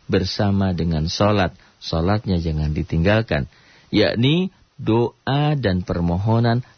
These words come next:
hanya kepada Allah sebagai sarana untuk meraih segala macam kebaikan. Memahaminya demikian, menghilangkan keberatan mereka yang menolak menjadikan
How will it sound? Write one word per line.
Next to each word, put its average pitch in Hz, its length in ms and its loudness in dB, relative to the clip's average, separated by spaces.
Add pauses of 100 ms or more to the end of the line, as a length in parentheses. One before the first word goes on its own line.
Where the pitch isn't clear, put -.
hanya 147 400 0
kepada 101 400 -4
Allah 101 400 0 (160)
sebagai 87 640 -2
sarana 113 880 0 (240)
untuk 156 560 0
meraih 110 400 0
segala 87 560 -2
macam 87 480 -2
kebaikan. 82 560 0 (960)
Memahaminya 143 720 2
demikian, 135 640 0 (240)
menghilangkan 101 800 0
keberatan 104 760 0
mereka 107 480 0
yang 82 220 0
menolak 101 420 0
menjadikan 87 480 -2